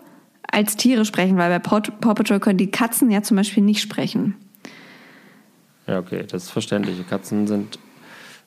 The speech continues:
Speaker 2: da kann kein anderes Tier sprechen. Ja, stimmt, die Affen machen, es gibt ja diese
Speaker 1: Ja,
Speaker 2: Dschungelfolgen
Speaker 1: Mara,
Speaker 2: von
Speaker 1: der
Speaker 2: Paw Patrol.
Speaker 1: Affenkönig, oder, hm.
Speaker 2: Genau, die können ja auch nur so, ja, pf,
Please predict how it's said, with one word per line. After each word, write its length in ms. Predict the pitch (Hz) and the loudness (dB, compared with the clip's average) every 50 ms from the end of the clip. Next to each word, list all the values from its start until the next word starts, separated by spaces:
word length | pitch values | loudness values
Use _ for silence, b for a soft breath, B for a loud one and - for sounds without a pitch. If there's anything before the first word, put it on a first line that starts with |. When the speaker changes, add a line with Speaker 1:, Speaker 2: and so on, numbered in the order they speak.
| B _ - | B _ -8
Speaker 2:
da 200 | - 110 117 117 | -4 -2 -2 0
kann 180 | 117 135 123 110 | 0 -2 -2 -2
kein 220 | - 120 131 131 | -2 -2 0 0
anderes 280 | 123 127 123 120 113 - | 0 -2 -2 -4 -6 -4
Tier 160 | - 135 123 | -4 -4 -4
sprechen. 320 | - - - 98 85 117 | -4 -4 -8 -6 -2 0
Ja, 80 | 123 131 | 0 0
stimmt, 280 | - - 175 139 110 | 0 0 0 0 0
die 100 | 110 110 | -2 -4
Affen 320 | - 113 120 - - 170 165 | -4 -4 -4 -2 0 0 2
machen, 320 | 160 160 160 165 160 156 | 2 0 0 -2 -4 -6
es 100 | 131 123 | -6 -8
gibt 160 | - - - | -12 -8 -6
ja 60 | - 117 | -6 -4
diese 200 | 110 110 113 110 | -4 -2 -4 -4
Speaker 1:
Ja, 40 | |
Speaker 2:
Dschungelfolgen 500 | 107 110 113 135 151 165 165 165 - 180 | -4 -2 -2 2 4 4 4 4 4 4
Speaker 1:
Mara, 460 | 180 165 156 - - - 220 226 240 254 | 2 4 4 4 4 4 2 2 2 2
Speaker 2:
von 80 | 269 262 | 2 2
Speaker 1:
der 80 | 208 175 | 2 0
Speaker 2:
Paw 80 | 170 | 0
Patrol. 180 | 185 - 240 156 | 2 2 2 4
Speaker 1:
Affenkönig, 560 | 160 165 - 240 247 262 285 302 294 - - | 4 4 4 4 2 2 0 -2 -4 -6 -4
oder, 180 | - 240 214 185 196 | -2 0 2 2 2
hm. 540 | 202 220 220 226 202 196 185 180 185 233 254 - | 2 2 2 2 2 2 2 2 2 0 0 -2
Speaker 2:
Genau, 320 | 110 110 101 98 110 135 | -4 -4 -4 -2 -2 -4
die 120 | 139 135 123 | -4 -6 -8
können 200 | - 113 110 107 | -8 -6 -4 -2
ja 80 | 104 | -2
auch 120 | 107 117 127 | -2 -2 -2
nur 140 | 135 135 | -4 -4
so, 200 | 135 139 139 143 139 B B B B B B B | -4 -4 -6 -6 -6 B B B B B B B
ja, 240 | - 123 131 139 120 | 0 2 2 4 2
pf, 60 | 101 | 0